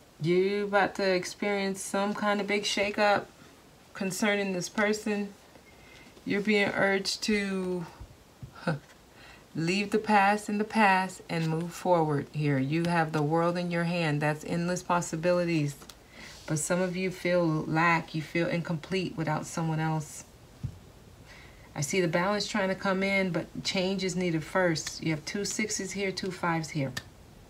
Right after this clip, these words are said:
The change is necessary. There's some kind of, um,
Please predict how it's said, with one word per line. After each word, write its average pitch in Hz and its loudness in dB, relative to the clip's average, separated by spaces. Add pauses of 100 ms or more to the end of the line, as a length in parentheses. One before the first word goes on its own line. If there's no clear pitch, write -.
(600)
The 147 -4
change 214 2
is 190 0
necessary. 165 0 (1500)
There's 170 0
some 220 0
kind 226 0
of, 151 0
um, 131 0